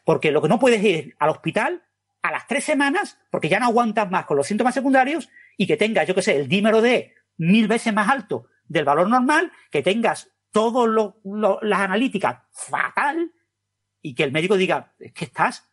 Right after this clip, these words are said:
que te puedes morir, que te puedes morir por haber aguantado tres semanas con síntomas secundarios". Eso no me lo hagáis, por favor, que ningún oyente de Coffee Break le pase,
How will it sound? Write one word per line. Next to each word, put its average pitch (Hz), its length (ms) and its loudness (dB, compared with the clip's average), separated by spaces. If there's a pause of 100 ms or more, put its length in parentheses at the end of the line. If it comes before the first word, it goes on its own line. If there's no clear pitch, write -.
(420)
que 147 120 -2
te 120 100 -4
puedes 214 260 4
morir, 359 480 2 (1400)
que 156 120 -2
te 127 100 -2
puedes 175 320 4
morir 226 400 4 (300)
por 180 120 0
haber 175 160 0
aguantado 208 560 -2
tres 185 200 -2
semanas 165 320 -4
con 147 100 -12
síntomas 147 260 -8
secundarios". 117 420 -8 (140)
Eso - 220 0
no 247 120 4
me 208 120 2
lo 160 80 2
hagáis, 113 260 -6
por 120 140 -8
favor, 143 240 -2
que 135 100 -2
ningún 185 200 2
oyente 214 420 2 (200)
de 175 80 -2
Coffee 190 220 2
Break 214 160 2
le 175 120 0
pase, 226 340 -2